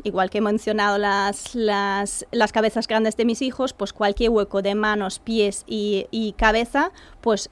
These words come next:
son extra grandes y sobre todo extra elásticos, porque muchas veces cuando decimos grandes nos imaginamos unos cuellos gigantes que a lo mejor dejan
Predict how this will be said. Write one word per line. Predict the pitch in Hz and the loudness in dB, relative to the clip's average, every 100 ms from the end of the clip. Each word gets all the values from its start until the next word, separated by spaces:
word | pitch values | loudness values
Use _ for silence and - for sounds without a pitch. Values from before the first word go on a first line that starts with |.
| - | -12
son | - 240 - | -2 -2 -2
extra | 240 - 254 | -6 -2 0
grandes | 269 339 - | 2 0 -2
y | - | -2
sobre | 233 | 0
todo | 226 302 | 2 2
extra | - - 220 | 0 -2 0
elásticos, | 196 214 - - 190 - | 2 0 -4 -8 -10 -10
porque | 208 208 | -10 -6
muchas | 220 226 | -4 -2
veces | 214 233 - | -2 -2 -4
cuando | 226 214 | -2 0
decimos | 214 220 233 220 | -2 -2 -2 0
grandes | 220 220 233 262 | 2 2 2 0
nos | 262 208 | -2 -2
imaginamos | 214 208 226 214 214 220 | -2 -2 -2 -4 -4 -2
unos | 226 220 | -4 -4
cuellos | - 226 220 | 0 2 2
gigantes | - 233 220 214 254 | 0 0 0 0 -4
que | - | -2
a | 220 | -2
lo | |
mejor | 196 185 208 202 | -2 -4 -4 -4
dejan | 202 214 202 202 | -4 -4 -4 -4